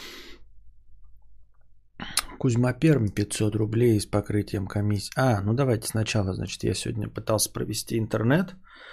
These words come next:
Ну и как, э, обычно уперся, в общем, в то, что мне нужно просверлить стену. И оказалось, что мне нужно еще просверлить стену в,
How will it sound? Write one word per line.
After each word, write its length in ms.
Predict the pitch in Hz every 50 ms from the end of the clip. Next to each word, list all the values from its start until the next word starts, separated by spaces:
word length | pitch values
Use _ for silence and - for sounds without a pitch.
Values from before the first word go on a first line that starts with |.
| - - - - - -
Ну 200 | - 135 147 147
и 80 | 127 113
как, 460 | 117 - 123 110 120 - - - -
э, 40 | 117
обычно 880 | 113 110 110 110 113 110 110 110 113 113 110 113 110 110 - - 104 101
уперся, 420 | 101 - - 107 98 - - -
в 60 | 107 104
общем, 280 | 110 - - - 101
в 100 | 95 -
то, 100 | - 104
что 160 | 101 - -
мне 120 | 104 101 101
нужно 280 | 101 104 101 101 98
просверлить 500 | - - 101 - - 110 107 107 101 -
стену. 560 | - - - - - 156 185 190 196 196 190 - - - - - - - - - -
И 80 | 127
оказалось, 500 | 135 139 - - 113 107 127 135 127 113
что 160 | - - - 113
мне 220 | 107 107 113 120
нужно 260 | 117 113 113 107 107
еще 240 | 107 104 - - -
просверлить 560 | 110 - 101 - - 110 107 104 104 113 110
стену 440 | - - - - 113 107 107 104 104
в, 280 | 98 101 104 113 120